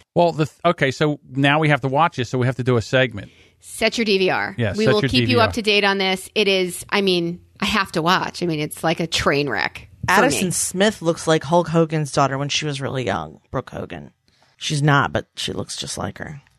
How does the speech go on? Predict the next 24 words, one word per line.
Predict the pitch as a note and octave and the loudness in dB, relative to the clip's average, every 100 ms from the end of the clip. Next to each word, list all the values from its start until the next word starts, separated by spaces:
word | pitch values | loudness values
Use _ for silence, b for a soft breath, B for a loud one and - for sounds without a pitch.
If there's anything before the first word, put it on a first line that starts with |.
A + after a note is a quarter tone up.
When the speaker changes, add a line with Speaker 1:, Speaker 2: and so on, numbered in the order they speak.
| _ | _
Speaker 2:
I'm | G3+ | -12
trying | G#3 G3 | -4 -2
to | F#3 | 0
Speaker 3:
That's | F3+ | 2
what | E3+ | 2
I | |
Speaker 2:
remember | C#3 D3+ D3 | 4 4 4
who | |
Speaker 3:
thought | C#3+ | 4
Speaker 2:
she | D3+ | 4
Speaker 3:
it | |
Speaker 2:
was. | - D#3+ | 2 0
Speaker 3:
was. | D#3+ - - - F#3+ | -2 -8 -18 -8 -2
Speaker 2:
I | |
Speaker 3:
I | F3+ | 2
thought | G#3+ | 4
Speaker 2:
don't | G3 | 4
Speaker 3:
it | |
was, | F3+ | 4
Speaker 2:
remember. | F#3 F3 | 2 2
Speaker 3:
like, | F3 | 0
a | F3 | 4
Hogan | F3+ F3+ F3+ D#3+ D#3+ C#3 | 4 4 2 0 -2 -4
grandchild. | C3+ C#3+ C#3+ - - - C3 A2+ D2+ C#2 | 0 0 0 -6 -14 -8 -2 -2 -2 -8